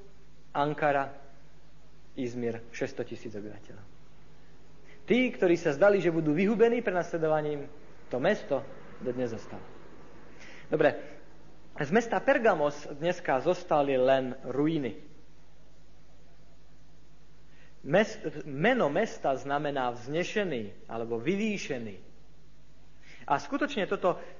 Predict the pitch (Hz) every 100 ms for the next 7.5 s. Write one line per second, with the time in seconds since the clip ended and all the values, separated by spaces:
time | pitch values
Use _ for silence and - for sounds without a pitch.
0 | - - - - - - 185 220 247 247
1 | 170 147 214 214 165 190 165 170 170 151
2 | 139 143 - 139 131 120 113 - - -
3 | - - - - - - - - 269 240
4 | 185 151 151 190 190 - - - 170 151
5 | - - 175 175 165 175 156 151 156 156
6 | 139 147 151 147 - 135 135 123 113 -
7 | 135 131 - 226 233